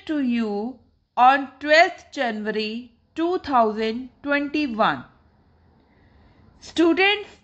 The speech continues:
in the last lesson, we have discussed about the factorization. Today we will discuss the factorization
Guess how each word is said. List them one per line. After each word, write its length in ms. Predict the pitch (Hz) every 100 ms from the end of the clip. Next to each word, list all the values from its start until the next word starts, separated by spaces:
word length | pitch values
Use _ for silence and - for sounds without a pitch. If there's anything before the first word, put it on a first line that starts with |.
| _ _ -
in 160 | 320
the 80 | 330
last 640 | 320 254 240 294 403 -
lesson, 760 | 311 269 247 - 226 214 247 311 _ _ _ _ _ _ -
we 180 | 214 277
have 280 | 302 254 208
discussed 920 | 254 - _ - 339 359 330 - - -
about 540 | 240 208 226 233 190
the 400 | 220 220 226 269 - _ _ _ _ -
factorization. 1040 | 294 285 302 294 226 196 - 208 185 160 - - - _ _ _ _ _ _ _ _ _ _ _ _ -
Today 560 | 320 302 320 381 427 370
we 160 | 330 311
will 280 | 320 294
discuss 800 | 233 277 - - 269 220 214 240 - _ _ _ _ _ _ _ _ _ _ _ -
the 260 | 180 247 254 - -
factorization 1120 | 285 285 - 359 370 285 269 - 285 269